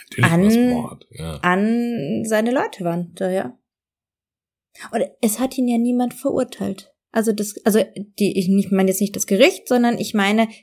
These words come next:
Speaker 2: die Freunde, anscheinend hat ihn da ja niemand wirklich verurteilt, weil wenn ich jemanden verurteilen würde zutiefst mit,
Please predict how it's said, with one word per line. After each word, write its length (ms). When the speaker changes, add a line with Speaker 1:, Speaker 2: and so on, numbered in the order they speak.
Speaker 2:
die 260
Freunde, 500
anscheinend 840
hat 220
ihn 160
da 100
ja 220
niemand 600
wirklich 640
verurteilt, 840
weil 140
wenn 180
ich 140
jemanden 400
verurteilen 880
würde 380
zutiefst 800
mit, 360